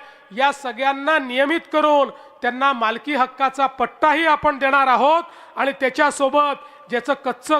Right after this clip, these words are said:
घर आहे, त्याला पक्कं घर बांधण्याकरता देखील पैसा देण्याचा निर्णय आपण केलेला आहे. आणि म्हणून बंधू भगिनींनो, तुम्हाला एवढीच विनंती करण्याकरता आलो आहे, पाच वर्षात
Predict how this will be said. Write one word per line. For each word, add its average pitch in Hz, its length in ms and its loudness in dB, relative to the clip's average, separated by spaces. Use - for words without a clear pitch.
घर 311 240 2
आहे, 269 240 0
त्याला 247 200 0
पक्कं 254 560 -2
घर 277 220 2
बांधण्याकरता 247 680 -4
देखील 277 460 -2
पैसा 240 340 -4
देण्याचा 233 440 -4
निर्णय 220 320 -6
आपण 220 380 -4
केलेला 208 300 -4
आहे. 196 200 -2
आणि 185 120 -10
म्हणून 214 220 -4
बंधू 214 280 -6
भगिनींनो, 226 680 0
तुम्हाला 220 260 -4
एवढीच 220 380 -6
विनंती 233 340 -8
करण्याकरता 226 680 -6
आलो 214 160 -4
आहे, 269 440 0
पाच 262 400 0
वर्षात 254 560 0